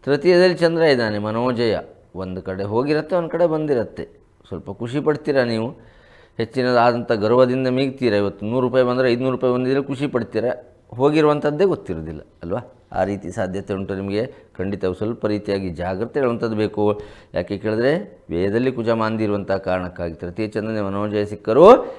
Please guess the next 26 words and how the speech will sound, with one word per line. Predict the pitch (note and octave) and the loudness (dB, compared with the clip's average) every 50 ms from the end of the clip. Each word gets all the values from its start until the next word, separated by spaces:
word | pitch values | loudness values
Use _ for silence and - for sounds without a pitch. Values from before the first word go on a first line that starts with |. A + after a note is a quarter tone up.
| - - - - | -18 -14 -8 -4
ಮಾನಹಾನಿ. | E2+ E2+ G2 A#2 C3+ C3 A#2+ G#2+ G2 G2+ G2 F#2+ F2+ E2+ | -2 0 2 2 2 2 2 2 0 0 -2 -4 -4 -6
ಪಂಚಮದಲ್ಲಿ | D#2+ F2 E2+ F2+ F2 G#2+ G#2 G#2+ G#2 G#2+ A2+ A2+ A2+ | -6 -8 -10 -6 -2 0 0 0 0 0 2 2 4
ರಾಹು | G#2+ A2 A#2 A#2 A#2 | 4 4 4 2 0
ನೋಡಿ, | A2+ A2+ A2+ G#2+ | 0 0 0 0
ಬುದ್ಧಿನಾಶ, | G2 F#2 F2+ F2 A2 A2+ A2+ A2 A2 G#2 A#2+ | -2 -2 -4 -4 -2 -2 0 0 0 0 2
ಬುದ್ಧಿ | A2 G2+ G2 F2 F2+ G2 F#2 F2+ G2+ | 2 2 2 2 -2 -6 -6 -4 -2
ಹೇಳುವಂಥದ್ದನ್ನ | A2+ G#2+ G#2+ G#2+ G#2+ - G#2 G#2+ G#2+ G#2 A2 A2 A#2+ C#3+ - - - - - - _ _ - | 0 0 0 0 -2 -4 -4 -4 -2 0 0 2 0 -2 -4 -8 -18 -20 -20 -20 _ _ 0
ಹೇಳಿದ | A#2+ A#2+ B2 B2+ B2+ | 2 2 4 4 6
ಹಾಗೆ | B2+ C3 B2 A#2 A#2+ B2 B2 | 6 6 6 4 4 2 0
ನೀವು | A#2 A#2 A#2 A2+ G#2+ G#2 | 0 0 0 -2 -2 -4
ಕೇಳದೇ | - - A#2+ A#2 B2 B2 B2 B2 | -4 -2 0 2 2 4 4 2
ಇದ್ದರೆ, | B2 A#2 G#2 F#2+ A2+ A2+ A2 A2 | 2 2 0 0 0 0 0 0
ಸರಿಯಾದ | A2 A2+ G#2 A2 A#2 A#2+ C3 C#3 | -2 -2 0 2 4 4 4 4
ರೀತಿ | C3 B2 A2 A#2+ | 2 0 0 0
ಆಲೋಚನೆ | A2+ G2+ F#2+ G#2+ B2 B2 C#3+ C3+ | 2 2 2 0 0 -2 -2 -2
ಮಾಡದೇ | B2+ B2 A#2 A#2 A2 A2 A2 | -2 0 -2 0 0 -2 -2
ಇದ್ದರೆ | G#2 G2+ A2+ C#3 F3+ - - - - - | -2 -2 -2 -2 -2 -2 -4 -10 -14 -6
ಇವತ್ತು | F2 F2+ - - - - D#4 D#4 - - - - - - - - - _ _ _ _ _ _ _ _ _ A2 | -6 -6 -6 -6 -8 -8 -10 -10 -10 -14 -20 -20 -20 -20 -20 -20 -20 _ _ _ _ _ _ _ _ _ -4
ನಷ್ಟವನ್ನು | A#2+ C#3 - - - D#3 C#3+ B2+ C3 C#3+ D3+ | -4 -4 -4 2 4 4 6 6 4 2 2
ಅನುಭವಿಸುವಂಥ | C3 G#2+ G2+ G2+ F#2+ - - G2 G2 - | 2 2 0 0 -2 -2 -4 -6 -6 -8
ಸಾಧ್ಯತೆ | D3+ - A2+ G2 E2 D2+ D#2+ E2+ - E2+ E2 | -8 -8 -8 -8 -8 -8 -10 -12 -10 -8 -6
ಇದೆ. | E2+ E2+ E2 D#2+ | -4 -4 -4 -4
ಭಾಗ್ಯದಲ್ಲಿ | D#2 G2+ G#2 G#2 A2 A2 A#2+ C3+ C3+ C#3+ D3 D3 | -2 -2 -2 -2 -2 0 0 2 4 4 4 4
ಗುರು | D3 C3+ C3+ C3 | 4 2 2 0
ಶುಕ್ರ | A#2+ B2+ B2+ - C3+ | -2 -4 -4 0 2
ಇದ್ದಾರೆ | B2+ B2 A#2+ B2 A#2 A2+ A2 A2+ | 2 4 6 6 6 8 6 4